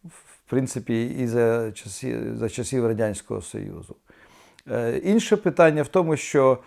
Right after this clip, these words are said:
е, країни чи території, чи регіони, в яких Росія крала, е, культурну спадщину, е, цьому не противилися. Тобто вони не воювали за те, щоб повернути, е, цю спадщину назад. І нам це ще предстоїть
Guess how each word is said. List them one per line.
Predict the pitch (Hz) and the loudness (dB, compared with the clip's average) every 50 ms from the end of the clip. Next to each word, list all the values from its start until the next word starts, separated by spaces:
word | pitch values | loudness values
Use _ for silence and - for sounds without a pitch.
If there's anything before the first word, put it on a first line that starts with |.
| _ _ _ _ _ - - | _ _ _ _ _ -6 -2
е, | - 113 113 113 123 123 123 120 - - | 2 2 2 4 2 0 0 -2 -6 0
країни | - 165 165 170 180 214 220 190 151 127 123 120 110 - - - _ | 6 8 10 10 10 10 8 6 4 4 2 0 -4 -6 -10 -14 _
чи | - - - 135 | -14 -10 -8 -2
території, | - 147 135 139 - - 151 156 156 147 123 113 107 | 2 2 4 4 6 8 10 10 10 10 8 4 2
чи | 101 - 135 | -2 -2 -2
регіони, | 131 123 120 131 139 151 156 151 131 123 113 | 0 2 4 6 8 8 8 8 6 4 2
в | |
яких | 113 120 117 - 156 143 131 - - | 2 0 0 2 2 2 2 2 0
Росія | 123 110 - - 143 127 120 117 | -2 -2 -2 -2 0 2 2 2
крала, | 107 - 139 131 131 131 120 107 98 98 - - _ _ _ _ _ _ _ | 0 2 6 8 10 10 10 8 6 2 -6 -10 _ _ _ _ _ _ _
е, | - - - - - 123 | -4 -2 0 0 0 0
культурну | - - 156 135 - 160 147 135 135 135 | 0 0 0 2 4 4 4 4 2 -2
спадщину, | 120 - - 190 196 196 - - 143 131 120 117 117 - _ _ _ _ _ - - | -2 0 2 2 2 2 2 -2 -4 -2 -2 -4 -6 -8 _ _ _ _ _ 0 2
е, | 120 117 120 | 4 4 4
цьому | 117 - 190 180 175 165 | 4 4 4 4 4 4
не | 156 151 | 2 4
противилися. | 151 156 147 - - 147 127 107 107 110 113 - - - | 4 2 2 4 4 2 2 2 0 -2 -8 -10 -10 -12
Тобто | 120 - 123 - - 143 | -10 -10 -8 -4 0 4
вони | 131 135 139 156 151 143 147 - _ _ _ - | 4 6 6 4 2 2 -2 -8 _ _ _ -6
не | 120 127 139 147 151 143 139 - - _ | -2 2 4 6 6 4 4 2 -6 _
воювали | - 127 139 139 139 135 131 143 160 165 160 143 | 2 6 8 8 8 10 10 12 12 12 12 10
за | 123 131 | 6 6
те, | 123 - 123 | 2 0 -2
щоб | - - 131 - - | -2 -2 -4 -2 0
повернути, | 135 127 120 131 131 127 120 135 131 117 98 - - - - - _ _ _ _ _ _ _ _ _ - | 2 4 8 8 8 8 6 4 2 2 0 -2 -8 -14 -14 -16 _ _ _ _ _ _ _ _ _ -6
е, | - 113 110 107 | -2 -2 -2 -2
цю | - - 120 | -4 -6 -10
спадщину | - - - 127 113 110 - - 123 117 | -4 2 4 4 4 4 0 -6 -6 -4
назад. | 117 120 117 165 196 208 196 - | -4 -2 0 0 0 0 -2 -2
І | 147 135 131 | -2 2 4
нам | 143 160 170 185 185 | 8 8 8 6 6
це | - - 156 | 2 -2 -2
ще | 123 - - 147 | -2 0 -2 -2
предстоїть | 117 - - 123 - - - - 69 67 64 64 - - - | -2 -2 -4 -6 -6 -8 -8 -4 -2 -2 -2 -2 -4 -6 -12